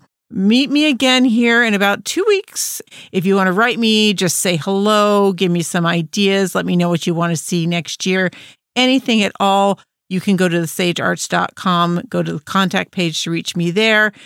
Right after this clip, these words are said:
You can reach out to me on social media. Again, I'm not on there quite so often, but I'm still getting notices. So write me on Facebook or Instagram at the Sage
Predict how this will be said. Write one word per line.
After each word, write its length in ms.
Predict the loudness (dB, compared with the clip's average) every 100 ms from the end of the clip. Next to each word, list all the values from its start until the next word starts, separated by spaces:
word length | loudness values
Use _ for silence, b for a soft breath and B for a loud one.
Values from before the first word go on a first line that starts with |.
| B -4
You 160 | -4
can 320 | -2 -2 0 0
reach 220 | -2 -2
out 180 | -2 -4
to 120 | -4
me 100 | -2
on 100 | -2
social 300 | -4 -4 0
media. 680 | 2 2 2 2 2 0 -2
Again, 540 | -6 -6 -4 -2 -4 -2
I'm 300 | -4 -2 -2
not 220 | -2 -2
on 160 | -4 -2
there 260 | -2 -4 -8 _ _
quite 200 | -6 -4
so 160 | -4
often, 340 | -2 -2 -2 -4
but 140 | -2
I'm 100 | -2
still 500 | -2 -4 -2 0 -2 B B
getting 260 | -2 0 2
notices. 460 | 2 0 -2 -4 -4
So 280 | -2 -2 B B -4
write 220 | -4 -2
me 260 | -2 -2 -2
on 360 | -2 -2 -2 -4
Facebook 600 | -4 -4 -2 -4 -4 -6
or 280 | -4 -4 -2
Instagram 580 | -2 -2 -4 -2 0 -2
at 120 | -8
the 80 | -8
Sage 360 | -2 -2 -4